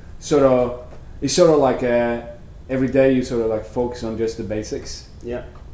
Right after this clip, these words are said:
Speaker 1: And it was actually, like, a really good learning experience. And I,
Speaker 2: Yeah.
Speaker 1: the people that were there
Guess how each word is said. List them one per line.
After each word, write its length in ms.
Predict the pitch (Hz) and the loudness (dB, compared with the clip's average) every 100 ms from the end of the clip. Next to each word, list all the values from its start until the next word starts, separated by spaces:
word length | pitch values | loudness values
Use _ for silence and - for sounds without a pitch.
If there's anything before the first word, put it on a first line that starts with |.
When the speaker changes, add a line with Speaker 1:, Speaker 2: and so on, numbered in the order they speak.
| - | -16
Speaker 1:
And 440 | 107 107 104 101 98 - - - - - | -10 -8 -6 -8 -10 -14 -18 -20 -18 -6
it 40 | |
was 120 | 143 - | 0 0
actually, 260 | 214 170 | 0 0
like, 220 | 135 120 | 0 0
a 60 | 131 | 0
really 240 | 127 151 | 2 2
good 160 | 123 123 | 2 0
learning 320 | 117 120 139 | -2 -2 -4
experience. 640 | 101 - 110 95 90 - - | -6 -10 -10 -10 -12 -14 -10
And 120 | 131 139 | -2 2
I, 60 | |
Speaker 2:
Yeah. 160 | 151 147 135 | 2 0 -2
Speaker 1:
the 100 | 147 | -2
people 420 | - 180 185 143 | -2 -6 0 2
that 180 | 127 123 | 4 2
were 160 | 123 117 | 0 -2
there 460 | 123 135 131 - | 2 4 2 0